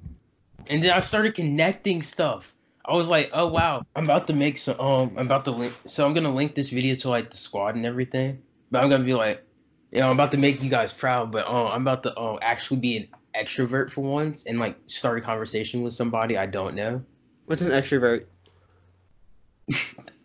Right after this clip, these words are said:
Speaker 1: So what I hear is that an extrovert is somebody that's super outgoing and stuff, and, like, wants to, like, so party example, they want to go to parties, they wanna be the center of attention,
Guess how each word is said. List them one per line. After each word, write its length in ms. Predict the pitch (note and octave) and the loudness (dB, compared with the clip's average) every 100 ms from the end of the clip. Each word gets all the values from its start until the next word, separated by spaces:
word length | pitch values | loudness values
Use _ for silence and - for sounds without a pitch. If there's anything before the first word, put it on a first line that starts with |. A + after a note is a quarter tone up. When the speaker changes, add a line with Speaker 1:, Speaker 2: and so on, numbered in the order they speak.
| _ _ - - | _ _ -20 -6
Speaker 1:
So 320 | - E3+ D3 | 4 6 8
what 120 | F3 | 6
I 140 | F#3 D3+ | 6 4
hear 460 | - F3+ G#2+ - - | 2 0 0 -4 -6
is 140 | B2+ | 0
that 120 | C#3 | 2
an 60 | B2 | 2
extrovert 480 | C#3 C#3 B2+ C3+ B2 | -2 -2 -2 0 -2
is 80 | B2+ | -2
somebody 340 | C3 B2+ B2 | -4 -2 -2
that's 220 | A#2+ A#2+ | -4 -4
super 400 | - C3 C#3 C#3+ | -4 -2 0 2
outgoing 600 | A#2+ B2 G#2+ G#2 A#2+ C3 | 4 2 -2 -4 -4 -4
and 80 | C3 | -6
stuff, 440 | - C#3+ D3+ - _ _ _ _ | -6 -4 -4 -6 _ _ _ _
and, 160 | A2+ B2 | -4 0
like, 360 | A2 A2 - - _ | 0 0 -4 -12 _
wants 420 | G2+ G#2 A2 - | -12 -8 -8 -6
to, 100 | B2+ A2+ | -6 -2
like, 300 | G#2+ G2+ - | -2 -4 -10
so 380 | - D3+ C3 - _ - | 0 2 2 -2 _ -6
party 300 | - E3 D3 | 2 4 6
example, 640 | C3+ B2 A#2+ A#2+ A2+ A2+ _ _ _ | 4 0 -2 -2 -4 -6 _ _ _
they 160 | D#3+ | 2
want 260 | C3 C#3 D3 | 4 0 -2
to 80 | C#3 | -2
go 120 | C#3 | -2
to 80 | B2+ | -2
parties, 520 | - A#2+ C3 B2+ A2 | -2 -2 0 -4 -4
they 120 | B2+ | -2
wanna 220 | C3 C#3 B2+ | 0 2 0
be 140 | A#2+ | -2
the 60 | A2+ | -2
center 340 | - A#2 G#2+ | -2 -2 -2
of 100 | F#2+ | -6
attention, 600 | G2 - G2+ - F2 F2+ | -10 -12 -12 -12 -16 -18